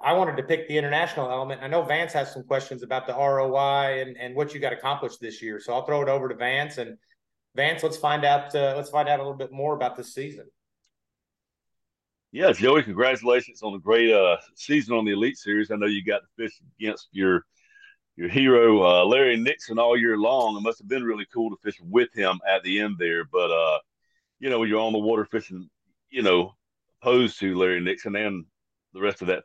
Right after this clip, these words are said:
Speaker 2: field, uh, man, everybody talks about versatility. They talk about versatility, be versatile. You won two tournaments on two drastically different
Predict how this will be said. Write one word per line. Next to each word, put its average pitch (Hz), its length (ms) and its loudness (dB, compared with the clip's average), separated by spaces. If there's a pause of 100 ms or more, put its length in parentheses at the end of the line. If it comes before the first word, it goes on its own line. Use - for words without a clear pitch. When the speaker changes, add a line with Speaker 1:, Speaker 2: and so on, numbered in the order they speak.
Speaker 2:
field, 113 420 2 (840)
uh, 107 500 -2
man, 107 200 -4
everybody 202 300 -2
talks 151 240 -2
about 123 280 2
versatility. 110 680 -2
They 78 100 -12
talk 117 140 -6
about 87 180 -4
versatility, 98 540 -2
be 101 120 -4
versatile. 92 440 -2 (300)
You 170 340 -2
won 156 380 2
two 127 140 -2
tournaments 117 500 -2
on 107 220 0
two 107 200 -4 (120)
drastically 110 720 -2
different 87 320 -8